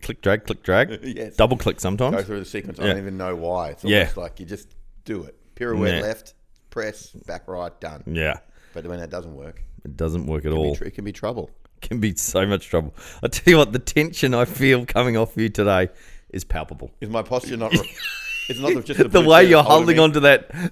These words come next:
Speaker 1: that thing so the
Speaker 2: Yeah.
Speaker 1: cable doesn't move,
Speaker 2: Can I
Speaker 1: nothing
Speaker 2: just,
Speaker 1: moves.
Speaker 2: can I just tell you, my, my index finger here is
Speaker 1: It's
Speaker 2: getting
Speaker 1: already
Speaker 2: very
Speaker 1: cramping?
Speaker 2: slippery. <laughs> The sweat
Speaker 1: <laughs> It's already
Speaker 2: pouring
Speaker 1: cramping.
Speaker 2: off my
Speaker 1: It's probably gonna be
Speaker 2: palm.
Speaker 1: one of our shorter episodes this
Speaker 2: Yeah.
Speaker 1: morning.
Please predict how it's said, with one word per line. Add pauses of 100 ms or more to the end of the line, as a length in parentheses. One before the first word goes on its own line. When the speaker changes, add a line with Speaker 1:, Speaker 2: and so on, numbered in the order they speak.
(180)
Speaker 1:
that
thing
so
the
Speaker 2:
Yeah.
Speaker 1:
cable
doesn't
move, (200)
Speaker 2:
Can
I
Speaker 1:
nothing
Speaker 2:
just,
Speaker 1:
moves.
Speaker 2:
can
I
just
tell
you,
my, (480)
my
index
finger
here
is
Speaker 1:
It's
Speaker 2:
getting
Speaker 1:
already
Speaker 2:
very
Speaker 1:
cramping? (160)
Speaker 2:
slippery.
<laughs> (160)
The
sweat
Speaker 1:
<laughs>
It's
already
Speaker 2:
pouring
Speaker 1:
cramping.
Speaker 2:
off (140)
my (320)
Speaker 1:
It's
probably
gonna
be
Speaker 2:
palm.
Speaker 1:
one
of
our
shorter
episodes
this
Speaker 2:
Yeah.
Speaker 1:
morning.